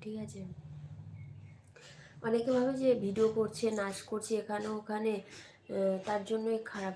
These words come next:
কখনোই না এগুলো, ঠিক আছে? হ্যাঁ, এটা বাড়ির থেকেও কিছুটা সবাই সাপোর্ট করে।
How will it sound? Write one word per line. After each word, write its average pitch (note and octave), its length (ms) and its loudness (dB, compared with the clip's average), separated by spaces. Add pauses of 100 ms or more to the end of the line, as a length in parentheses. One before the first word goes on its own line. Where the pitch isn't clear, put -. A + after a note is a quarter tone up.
কখনোই A3 560 0
না F#3 140 -2
এগুলো, F#3+ 360 -4 (100)
ঠিক A#3 160 -4
আছে? A3+ 260 -8 (600)
হ্যাঁ, G3+ 180 -6 (100)
এটা A#3+ 220 2
বাড়ির G3+ 320 4
থেকেও A#3+ 220 0
কিছুটা A#3+ 320 -2
সবাই A#3 280 -2
সাপোর্ট G#3+ 440 -4 (100)
করে। G#3 240 -2